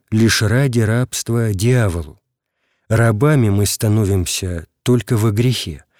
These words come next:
а в Боге мы становимся сынами Божиими. Привязанность — это ключ, который запирает врата рая, а нестяжание открывает их.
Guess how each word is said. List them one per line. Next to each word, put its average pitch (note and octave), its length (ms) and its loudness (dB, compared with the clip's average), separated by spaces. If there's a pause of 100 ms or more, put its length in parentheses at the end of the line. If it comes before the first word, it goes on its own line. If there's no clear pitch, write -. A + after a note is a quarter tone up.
(220)
а G#2+ 220 2
в F2 100 0
Боге A#2+ 460 2 (160)
мы A#2 180 4
становимся G#2+ 840 0 (180)
сынами G#2+ 640 0
Божиими. F2+ 720 -2 (840)
Привязанность — G#2+ 880 0 (220)
это A#2 260 0
ключ, C3+ 460 0
который G#2 600 -2
запирает G#2 840 0
врата G#2 420 0
рая, F2 380 -4 (400)
а A2 100 0
нестяжание A2 1000 0 (120)
открывает G2 800 -2
их. - 220 -18